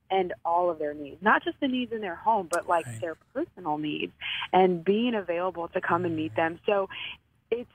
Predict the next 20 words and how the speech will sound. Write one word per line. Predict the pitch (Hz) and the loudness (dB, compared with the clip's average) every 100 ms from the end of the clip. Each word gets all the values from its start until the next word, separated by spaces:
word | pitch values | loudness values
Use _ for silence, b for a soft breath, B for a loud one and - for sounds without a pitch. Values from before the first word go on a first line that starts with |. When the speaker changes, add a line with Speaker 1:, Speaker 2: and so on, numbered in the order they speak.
| 208 | -4
Speaker 1:
e-, | 214 - | -4 -2
evident, | 170 175 220 285 - | -2 0 0 -2 -2
his | 226 226 | -2 -2
humility | - 170 170 202 214 | -2 0 2 2 2
is | 190 - | -2 -4
evident | 139 165 214 254 - | -6 -4 -2 -4 -4
in | 196 175 | -4 -4
the | |
way | 151 160 180 | -2 0 0
that | - | -4
he | - 254 | -6 -6
leads, | 233 247 247 | -4 -4 -4
because, | 214 208 185 175 - B B - | -4 2 2 2 -4 B B 0
like | 233 - | 0 2
Mike | 175 170 - | 4 4 4
en-, | 202 208 - | 0 0 0
mentioned | 185 190 202 180 | 0 0 -2 -2
earlier, | 165 175 208 220 214 B - | -2 0 0 0 -4 B -14
he | - 240 254 277 | 2 6 8 8
pulled | - 190 175 160 | 6 4 4 2